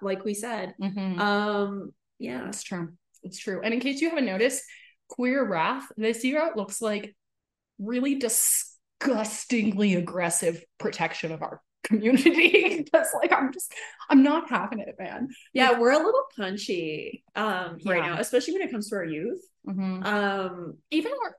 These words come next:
Speaker 2: even just, like, the adults that
Speaker 1: Yeah.
Speaker 2: support our youth. Like, I'm very protective of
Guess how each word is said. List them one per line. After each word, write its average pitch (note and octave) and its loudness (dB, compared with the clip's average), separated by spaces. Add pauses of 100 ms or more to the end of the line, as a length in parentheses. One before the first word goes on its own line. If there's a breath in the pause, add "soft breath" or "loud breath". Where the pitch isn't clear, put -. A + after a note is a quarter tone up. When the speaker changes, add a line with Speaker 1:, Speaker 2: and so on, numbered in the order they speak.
Speaker 2:
even F#4 -4
just, G#4 -8 (100)
like, C#4 -2
the A#3+ -4
adults - -8
that F3+ -6 (200)
Speaker 1:
Yeah. G3+ 2
Speaker 2:
support E3+ 2
our C#4 -2
youth. E4 -4
Like, G#3+ -4
I'm G3+ 0
very F#3+ -4
protective G3+ -4
of F3+ -2